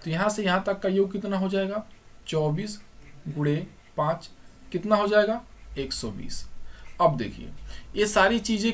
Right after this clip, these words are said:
clear हो गई। अब आपको पता है कि ये जो चार संख्याएं हैं, ध्यान से देखिए, यहाँ से लेकर के यहाँ तक ये जो चार संख्याएं हैं ये common हो जा रही हैं, इसमें भी है, इसमें भी है, ठीक है, है कि नहीं है?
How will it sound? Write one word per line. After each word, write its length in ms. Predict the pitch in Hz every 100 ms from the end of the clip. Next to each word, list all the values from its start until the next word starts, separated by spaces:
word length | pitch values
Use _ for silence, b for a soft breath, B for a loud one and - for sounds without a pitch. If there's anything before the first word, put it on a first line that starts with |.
| -
clear 320 | 185 185 190
हो 180 | 147 117
गई। 200 | - - B B 170
अब 220 | 180 -
आपको 400 | 185 - - 247
पता 380 | 202 208 208 208
है 340 | 170 160 180 202 202 B
कि 80 | 156 151
ये 160 | 240
जो 120 | 233 -
चार 440 | - 196 196 202
संख्याएं 540 | 208 190 165 147 135 110
हैं, 200 | 92 -
ध्यान 220 | 135 151
से 120 | 165 175
देखिए, 300 | 180 117 - - - - 147
यहाँ 340 | 147 151 202
से 120 | -
लेकर 300 | 185 170 147
के 180 | 147 196
यहाँ 380 | 196 175 165 185
तक 120 | 185 175
ये 140 | 185
जो 120 | 196 185
चार 360 | - 151 180
संख्याएं 440 | 180 175 156 156 156
हैं 220 | 160 196 B B 208
ये 80 | 220
common 400 | - 220 240 226
हो 120 | 165
जा 140 | 131
रही 140 | 107 78
हैं, 180 | - B B - -
इसमें 320 | 156 208 226
भी 140 | 226
है, 260 | 220 233 240 - - - - 233
इसमें 340 | 208 233 208
भी 120 | 135
है, 160 | 101 92 - - - -
ठीक 180 | 254 254
है, 160 | 101 b b -
है 160 | - 202
कि 140 | 226
नहीं 180 | 233 240
है? 280 | 131 95